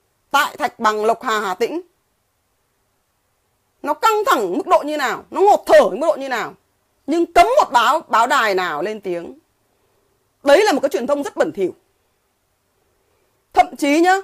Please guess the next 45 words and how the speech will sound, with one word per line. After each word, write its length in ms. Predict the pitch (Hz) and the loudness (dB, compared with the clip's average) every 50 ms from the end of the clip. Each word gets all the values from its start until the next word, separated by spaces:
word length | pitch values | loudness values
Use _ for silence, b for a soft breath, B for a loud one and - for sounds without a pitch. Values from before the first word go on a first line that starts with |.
| 381 | -4
tôi 100 | - 330 | -4 -2
nói 220 | 330 285 277 294 311 | 0 2 2 0 0
nhá, 180 | 330 339 349 370 _ _ _ _ _ _ _ _ _ _ _ _ _ _ _ _ | -2 -4 -6 -10 _ _ _ _ _ _ _ _ _ _ _ _ _ _ _ _
bởi 160 | - 277 262 | 4 6 6
vì 160 | 247 262 285 | 6 4 2
chúng 140 | - 302 311 | 0 0 2
ta 120 | 320 370 339 | 2 4 4
đoàn 160 | 294 254 240 | 2 2 2
kết, 320 | - 320 349 392 - - _ _ _ _ _ _ _ _ _ _ _ _ _ _ _ _ _ _ _ _ _ _ _ | 4 4 4 4 2 -4 _ _ _ _ _ _ _ _ _ _ _ _ _ _ _ _ _ _ _ _ _ _ _
một 100 | - 254 | -4 0
cái 120 | 240 262 294 | 2 2 4
điều 220 | 330 320 285 233 | 6 6 6 6
rất 120 | 302 403 403 | 6 2 2
là 120 | 339 262 | 2 4
mừng 340 | 240 247 262 262 247 220 202 | 6 6 6 6 6 2 2
là 200 | 214 226 220 214 | 4 4 4 4
bà 340 | - - 208 220 214 208 202 | 2 0 2 2 2 2 2
con 480 | - 247 254 262 269 254 247 233 226 214 _ _ _ _ _ _ _ _ _ _ _ _ _ | 4 4 4 4 4 0 -4 -10 -18 -20 _ _ _ _ _ _ _ _ _ _ _ _ _
Công 220 | 240 247 254 233 | -8 -6 -6 -6
giáo, 420 | 214 214 190 190 190 - 302 330 _ _ _ _ _ | -6 -4 -4 -4 -4 -6 -10 -14 _ _ _ _ _
tôi 160 | - 269 269 | -4 -4 -4
phải 140 | 269 220 165 | -4 -6 -8
nói, 340 | 156 156 151 160 175 - - _ | -8 -8 -8 -8 -10 -10 -6 _
tôi 180 | 302 302 320 | 0 0 0
không 220 | 320 - 381 349 359 | 0 -4 -8 -8 -6
phải 160 | - 262 196 | -6 -6 -6
là 100 | 170 160 | -6 -8
tự 180 | - 220 - - | -10 -12 -14 -10
khen 340 | - 269 262 262 269 262 254 | -8 -8 -8 -8 -8 -12 -10
người 120 | 226 180 | -10 -10
Công 200 | 175 - 214 226 | -10 -10 -12 -12
giáo, 340 | 220 196 175 165 165 185 - - _ _ _ _ _ _ _ _ _ _ _ - | -10 -10 -8 -8 -10 -12 -14 -18 _ _ _ _ _ _ _ _ _ _ _ -8
nhưng 220 | 269 302 311 294 | -6 -4 -4 -2
đó 140 | 247 220 247 | -2 0 0
là 140 | 294 262 208 | 0 -2 -2
thực 240 | - - - _ | -4 -8 -14 _
tế. 340 | - 180 175 180 190 294 320 - _ _ _ _ _ _ _ _ _ _ _ _ _ _ _ _ _ | -6 -4 -4 -4 -6 -10 -14 -18 _ _ _ _ _ _ _ _ _ _ _ _ _ _ _ _ _
Vì 220 | - 285 302 294 294 | 0 2 2 2 4
tinh 220 | - 381 359 349 | 4 2 2 4
thần 200 | - 294 254 233 | 4 2 2 2
đoàn 200 | 226 233 226 226 | 2 2 2 2
kết 240 | 226 311 - - - | 2 2 0 0 -2
của 100 | 233 196 | -4 0
bà 120 | 180 180 | 0 0
con 340 | 175 - 240 240 254 254 226 | 2 4 4 4 4 2 0